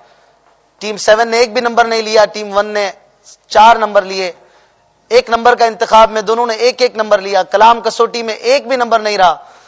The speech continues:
مکمل کلام میں ٹیم ون نے ایک نمبر لیا، دو نمبر لیے۔ موضوع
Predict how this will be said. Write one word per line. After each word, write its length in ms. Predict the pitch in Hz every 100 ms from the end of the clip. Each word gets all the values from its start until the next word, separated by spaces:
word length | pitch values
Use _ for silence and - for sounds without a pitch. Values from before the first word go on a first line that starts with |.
| _ _ _ -
مکمل 480 | 214 233 285 285 269
کلام 420 | 247 247 254 240
میں 240 | 233 208 - _ _ _ _ _ 170 156 _ _ _ _ _ _ _
ٹیم 240 | 185 208 202
ون 100 | 226
نے 140 | 214
ایک 180 | 226 214
نمبر 220 | 214 208
لیا، 300 | 190 190 160 -
دو 180 | 160 226
نمبر 240 | 233 220 202
لیے۔ 240 | 190 156 - _ _ _ _
موضوع 380 | 180 233 240